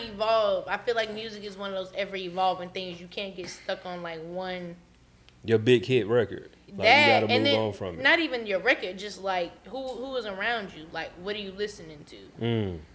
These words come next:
Speaker 2: I got you.
Speaker 1: That's,
Speaker 2: Yeah,
Speaker 1: I
Speaker 2: yeah.
Speaker 1: feel like that's why, no disrespect.
Speaker 2: No, no, no.
Speaker 1: People talk about Wayne. They be like, "Oh, his verses sound like," it's like, yeah, I mean, he said he only listened to himself. Like, who the fuck else you expect him to sound like? He not listening to nobody new.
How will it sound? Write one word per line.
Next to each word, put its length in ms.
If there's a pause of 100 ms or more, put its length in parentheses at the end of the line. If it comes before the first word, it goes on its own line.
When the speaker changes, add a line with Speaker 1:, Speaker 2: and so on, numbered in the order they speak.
(120)
Speaker 2:
I 80
got 220
you. 80
Speaker 1:
That's, 160
Speaker 2:
Yeah, 80
Speaker 1:
I 100
Speaker 2:
yeah. 100
Speaker 1:
feel 100
like 300 (200)
that's 160
why, 400 (720)
no 220
disrespect. 680 (240)
Speaker 2:
No, 120
no, 200
no. 120
Speaker 1:
People 120
talk 180
about 300
Wayne. 340
They 100
be 80
like, 100
"Oh, 100
his 180
verses 340
sound 380
like," 280
it's 120
like, 340 (160)
yeah, 300
I 40
mean, 160
he 100
said 300
he 100
only 160
listened 300
to 80
himself. 680 (100)
Like, 240 (280)
who 80
the 100
fuck 320
else 200
you 80
expect 420
him 120
to 80
sound 400
like? 220 (440)
He 100
not 240
listening 320
to 60
nobody 420
new. 320